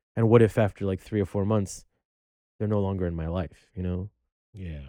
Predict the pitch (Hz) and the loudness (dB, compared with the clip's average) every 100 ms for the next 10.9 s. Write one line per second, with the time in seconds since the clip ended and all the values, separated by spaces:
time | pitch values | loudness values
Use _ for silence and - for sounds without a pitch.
0 | 65 110 - 98 87 82 82 _ _ _ | -6 -4 -2 -2 -2 -4 -10 _ _ _
1 | - 113 104 - 139 175 175 127 175 196 | -4 -2 -2 -6 -2 2 2 0 0 2
2 | 147 110 117 107 101 101 110 107 98 101 | 2 4 2 2 0 -2 -2 0 2 4
3 | 98 90 95 - 117 104 90 110 - - | 4 2 -4 2 2 2 0 -6 -6 -12
4 | - _ _ _ _ _ _ _ _ _ | -20 _ _ _ _ _ _ _ _ _
5 | _ - 117 107 113 117 113 104 120 - | _ 0 2 4 4 4 2 2 2 2
6 | 104 104 110 98 - 90 85 82 98 110 | -2 2 2 2 -2 -2 -2 -2 0 0
7 | 104 - 101 92 - - - - 110 113 | 0 -2 0 -2 -6 -20 -20 -12 -4 0
8 | 117 98 101 - - 90 90 87 - _ | 2 2 0 -2 -8 -6 -6 -8 -14 _
9 | _ _ _ - 95 113 123 87 - 107 | _ _ _ -10 -2 2 4 2 0 0
10 | 107 117 113 113 123 123 202 135 | 2 4 4 4 2 2 0 0